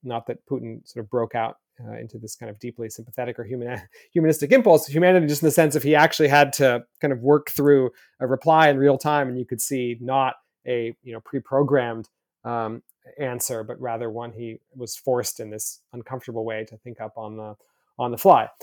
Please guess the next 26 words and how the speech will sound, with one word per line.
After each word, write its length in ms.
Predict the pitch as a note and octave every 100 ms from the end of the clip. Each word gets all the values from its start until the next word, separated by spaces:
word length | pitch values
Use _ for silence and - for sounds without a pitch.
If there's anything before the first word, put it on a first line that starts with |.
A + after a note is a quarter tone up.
| -
sort 140 | A#2+
of 80 | A2
do, 200 | B2 A#2+
do 180 | B2 A#2+
real 240 | A2+ A#2+
politics. 560 | A2+ C3+ A#2+ - - -
And, 160 | A#2 A#2+
and 140 | A#2
that 160 | B2 A2+
actually 340 | A2+ - A2
made, 320 | A2 A2 A2 - A2+
um, 260 | G#2+ G#2 - _ -
at 140 | C3+
least 160 | B2+ -
that 200 | D#3+ C#3+
moment 240 | B2 A#2
of 80 | A#2
the 60 | A#2
show 280 | B2+ A2
interesting 400 | D#3 D3 C3+ A#2+
in 120 | G#2+ G#2+
ways 240 | G#2+ A2
that 220 | G#2+ -
so 160 | - A#2
many 260 | A2 A2 A2
other 320 | A2+ G#2+ G#2